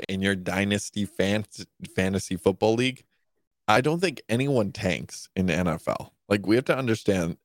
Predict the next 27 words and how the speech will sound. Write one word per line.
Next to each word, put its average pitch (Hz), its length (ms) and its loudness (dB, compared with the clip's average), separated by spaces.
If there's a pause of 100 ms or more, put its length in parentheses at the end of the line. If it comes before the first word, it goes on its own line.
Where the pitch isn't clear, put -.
(120)
every 127 280 4
single 135 340 0
year, 98 420 4
every 104 260 4
player 98 600 2
is 90 120 -2
playing 98 280 0
for 113 160 2
their 107 140 2
job. 92 360 -2
Every 104 240 -2
coach - 380 2
is 95 100 -10
playing 95 260 -2
for 98 160 0
their 92 100 -4
job. 90 460 0 (400)
They're 139 80 6
not 185 300 0
playing 123 420 2
for 104 220 2
dynasties 101 1200 0
and 92 200 0
Super 104 420 0
Bowls 98 800 4 (140)
and, 90 340 0
like, 87 320 0